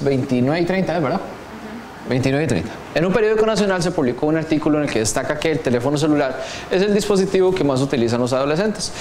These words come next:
Speaker 1: Dicho artículo se basó en una encuesta realizada a una muestra aleatoria de seiscientos veintiocho estudiantes de secundaria menores de quince años. Parte de esa información se resume en el siguiente cuadro. En el área metropolitana son cuatrocientos setenta y seis estudiantes en total.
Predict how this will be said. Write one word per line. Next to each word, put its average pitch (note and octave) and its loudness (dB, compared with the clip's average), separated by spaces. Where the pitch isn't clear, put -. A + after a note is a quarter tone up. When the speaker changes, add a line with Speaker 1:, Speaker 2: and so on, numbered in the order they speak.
Speaker 1:
Dicho E3+ 2
artículo F#3+ 2
se D#3+ 2
basó B2 0
en D3+ 2
una D#3 2
encuesta D3+ -2
realizada C#3 0
a - 2
una C#3+ 2
muestra C#3 0
aleatoria C3 0
de C#3 -2
seiscientos A#2 -2
veintiocho B2 0
estudiantes D3+ 0
de D3+ 4
secundaria E3+ 0
menores B2+ 0
de B2 0
quince A2 -2
años. - -6
Parte D#3+ 0
de - 2
esa E3 2
información E3+ 0
se E3 0
resume A#2+ 0
en D3 -2
el C#3 -2
siguiente B2+ -2
cuadro. - -4
En D3+ 2
el D3 2
área F3+ 2
metropolitana F#3 0
son E3 0
cuatrocientos E3+ 0
setenta G3 0
y A#2+ 2
seis D#3 2
estudiantes C#3+ 0
en F3+ 2
total. B2 0